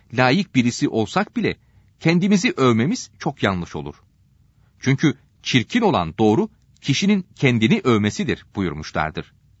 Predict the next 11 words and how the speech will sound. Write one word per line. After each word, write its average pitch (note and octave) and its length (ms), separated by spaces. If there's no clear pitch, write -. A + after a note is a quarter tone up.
Övünmek A#2 500
kibirden G#2+ 500
gelir. D#2 300
Kur'an-ı A2+ 340
Kerim'de G#2 360
mealen G2+ 500
buyruluyor G2+ 440
ki, - 220
Allah D3 280
kendini D3 480
beğenip D3 360